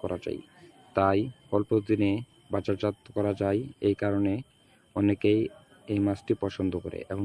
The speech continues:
কি চাষ করে। অন্য অন্য মাছের তুলনায় এই মাছটি খুবই ভালো, কোনো রোগবালাই নেই।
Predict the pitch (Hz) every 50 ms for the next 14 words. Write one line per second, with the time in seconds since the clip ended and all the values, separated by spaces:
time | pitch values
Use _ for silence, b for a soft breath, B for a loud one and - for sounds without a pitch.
0 | 101 - 104 - - 95 92 92 - - - 87 - - - - - - _ b
1 | b b b b b b b - 107 104 104 107 107 104 101 104 107 104 - -
2 | 95 - - 101 104 101 104 104 107 104 - 98 101 101 98 - - - 101 -
3 | 104 95 98 101 98 98 92 90 98 101 110 - - 95 98 95 92 95 95 95
4 | - - 101 98 98 98 95 95 95 101